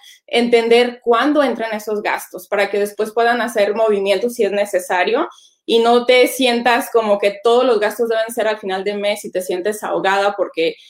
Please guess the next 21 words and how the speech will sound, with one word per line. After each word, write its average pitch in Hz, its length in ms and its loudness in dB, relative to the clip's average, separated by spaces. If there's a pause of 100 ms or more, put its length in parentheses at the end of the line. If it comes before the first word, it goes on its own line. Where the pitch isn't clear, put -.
(320)
te 214 100 2
vas 214 160 2
a 240 80 -2
quedar 208 200 4
sin 214 180 -4
nada 196 300 0
extra, 175 400 -4
¿no? 190 300 -2 (160)
Y, 240 160 2
eh, 214 540 2
es 226 140 -4
súper 240 260 0
importante 233 920 -2
cuadrar 208 440 2
lo 226 160 0
que 196 140 -4
ganas 220 420 -4
contra 196 260 -4
lo 175 120 -6
que 170 120 -8
gastas. - 640 -10